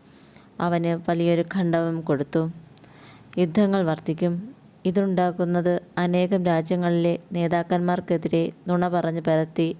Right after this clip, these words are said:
അവരെ ബലിമൃഗങ്ങളാക്കി ആ രാജ്യങ്ങൾ പിടിച്ചടക്കിക്കൊണ്ടാണ്. ഈ യുദ്ധങ്ങളെല്ലാം കൗശലപൂർവ്വം നടത്തപ്പെടുന്നതാണ്. ഇതിൻ്റെ ഉദ്ദേശം ആ രാജനേതാക്കന്മാരെ താഴെയിറക്കി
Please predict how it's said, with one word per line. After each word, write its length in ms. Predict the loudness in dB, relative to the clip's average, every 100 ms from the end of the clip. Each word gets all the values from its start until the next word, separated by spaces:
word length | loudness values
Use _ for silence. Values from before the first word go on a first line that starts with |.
| -10 -6
അവരെ 320 | -2 0 -2 -4
ബലിമൃഗങ്ങളാക്കി 1080 | 0 0 2 2 2 2 0 0 -4 -6 -6 -10 -20 -20 -10 -2
ആ 160 | 0
രാജ്യങ്ങൾ 560 | 2 0 2 0 0 -2
പിടിച്ചടക്കിക്കൊണ്ടാണ്. 1120 | 0 0 0 -2 -2 -4 -4 -2 0 0 -2 -4 -12 -20 -20 -20 -20 -20 -20 -20 -20 -8 0
ഈ 80 | 4 4
യുദ്ധങ്ങളെല്ലാം 840 | 2 0 2 2 2 0 -2 -6 -14 _ -2
കൗശലപൂർവ്വം 840 | -2 0 0 2 0 0 0 -2 -8 -4
നടത്തപ്പെടുന്നതാണ്. 1120 | -2 -2 -2 -2 -2 -2 -2 -2 0 0 -2 -4 -8 -20 -20 -20 -20 -20 -6
ഇതിൻ്റെ 320 | -2 0 2
ഉദ്ദേശം 540 | 2 4 2 2 0 -2 -4 -8 -2
ആ 100 | 0
രാജനേതാക്കന്മാരെ 1300 | 0 0 2 2 2 2 2 0 0 2 2 2 0 -2 -6 -2
താഴെയിറക്കി 720 | 0 2 2 0 -2 -6